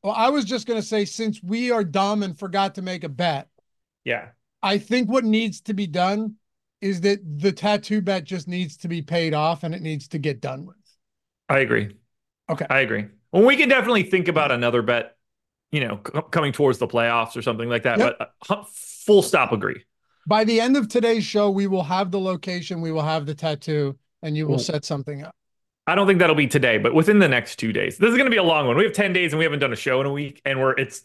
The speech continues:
Speaker 2: seven, ten fifteen already, and we haven't started.
Speaker 1: Let's get into it. We'll figure it
Speaker 2: Hold
Speaker 1: out.
Speaker 2: on. Last one.
Speaker 1: Oh, go
Speaker 2: Because
Speaker 1: ahead.
Speaker 2: John P said it.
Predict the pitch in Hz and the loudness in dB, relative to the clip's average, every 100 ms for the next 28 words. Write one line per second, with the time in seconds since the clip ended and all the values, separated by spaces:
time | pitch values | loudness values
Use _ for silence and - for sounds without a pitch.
0 | _ 175 151 151 - - 190 165 - 165 | _ -2 0 -4 -4 -4 -2 -2 -4 -4
1 | 143 123 113 135 147 147 151 151 151 - | -2 0 2 0 -2 -2 -2 -4 -4 -4
2 | 151 156 _ _ _ _ _ _ _ _ | -4 -6 _ _ _ _ _ _ _ _
3 | _ 160 160 170 165 160 143 - _ 185 | _ -6 -4 -4 -4 -4 -8 -16 _ -6
4 | 170 214 185 170 151 160 127 - _ _ | 0 0 2 2 2 0 -2 -8 _ _
5 | _ _ 127 147 165 175 151 98 101 _ | _ _ -2 -2 0 2 2 -2 -14 _
6 | 214 202 143 175 165 156 151 156 175 165 | 0 0 2 2 2 2 0 0 -2 0
7 | 175 131 - | 2 0 -2